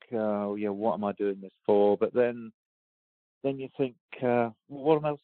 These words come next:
am I gonna do? I love the game of golf. I love sport." Um, you've gotta carry on. And one of the defining moments in my, my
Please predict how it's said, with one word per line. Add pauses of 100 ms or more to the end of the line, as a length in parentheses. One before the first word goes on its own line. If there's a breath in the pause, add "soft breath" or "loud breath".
am
I
gonna
do?
I
love
the
game
of
golf.
I
love (100)
sport." (220)
Um, (160)
you've
gotta (100)
carry
on.
And (540)
one
of
the (120)
defining
moments
in
my, (420)
my